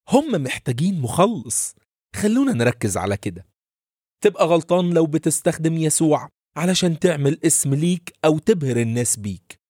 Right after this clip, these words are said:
أنت كده بتخطف مجده، ويبقى في حاجة غلط لو أنت مش بتقول للناس عن يسوع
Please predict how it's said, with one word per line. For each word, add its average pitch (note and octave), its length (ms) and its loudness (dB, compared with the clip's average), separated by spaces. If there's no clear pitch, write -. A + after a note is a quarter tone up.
أنت F3 200 4
كده D#3+ 240 2
بتخطف - 600 -2
مجده، G2+ 400 -2
ويبقى D#3+ 260 2
في G3+ 140 -4
حاجة F3 240 0
غلط F#3+ 420 2
لو G3+ 220 4
أنت C4+ 180 -4
مش D3 240 -2
بتقول E3 360 0
للناس C3+ 420 -2
عن A#2+ 160 -4
يسوع C3 460 0